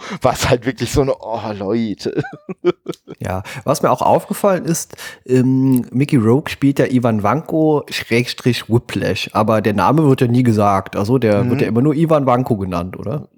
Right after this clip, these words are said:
Speaker 1: Richtig, richtig. Ja,
Speaker 2: Ja.
Speaker 1: das ist aber, d-, das, das ist, äh, äh, ja irgendwie so ein bisschen das, das Phänomen,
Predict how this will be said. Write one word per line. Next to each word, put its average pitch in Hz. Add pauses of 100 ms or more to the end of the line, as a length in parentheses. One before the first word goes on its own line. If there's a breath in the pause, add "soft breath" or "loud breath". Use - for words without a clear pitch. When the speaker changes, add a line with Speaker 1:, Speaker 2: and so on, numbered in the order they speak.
(180)
Speaker 1:
Richtig, 98
richtig. - (240 loud breath)
Ja, 90
Speaker 2:
Ja. -
Speaker 1:
das 127
ist 196
aber, 139
d-, 123
das, -
das 131
ist, 135
äh, 135 (480)
äh, -
ja 110
irgendwie 127
so 110
ein 120
bisschen 117
das, -
das 110
Phänomen, 117